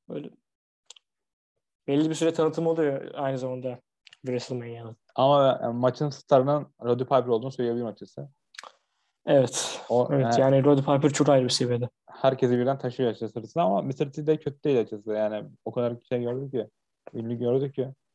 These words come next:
Speaker 1: Evet, beklenenden iyi ve zaten senin bana attıklarında da işte Mister T'nin o kadar kötü olmadığı, hatta Matt Laney'den iyi olduğu. Çünkü bir, a, ünlülerin kötü olduğu hatta ilk WrestleMania için beklenir. Yani nasıl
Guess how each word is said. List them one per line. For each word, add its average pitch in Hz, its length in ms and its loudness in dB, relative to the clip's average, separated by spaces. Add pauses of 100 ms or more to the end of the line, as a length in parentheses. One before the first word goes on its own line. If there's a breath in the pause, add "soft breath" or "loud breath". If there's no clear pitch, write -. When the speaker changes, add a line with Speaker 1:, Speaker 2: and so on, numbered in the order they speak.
(1300)
Speaker 1:
Evet, 170 280 6
beklenenden 165 580 6
iyi 240 160 8
ve 196 160 8
zaten 170 540 6
senin 170 340 6
bana 170 140 6
attıklarında 170 540 2
da 170 100 6
işte 151 320 2
Mister 147 260 -2
T'nin 170 160 2
o 165 80 6
kadar 165 220 2
kötü 156 220 0
olmadığı, 151 580 -2
hatta 156 300 -2
Matt 156 180 0
Laney'den 151 380 -2
iyi 156 200 -2
olduğu. 143 500 -2 (920)
Çünkü 160 480 -4
bir, 170 220 -6 (360)
a, - 120 -4 (220)
ünlülerin 180 520 4
kötü 175 260 0
olduğu 175 400 2
hatta 151 300 -2
ilk 175 140 -2
WrestleMania 151 460 -2
için 185 200 -4
beklenir. 180 340 -2
Yani 135 240 -6
nasıl 147 320 -6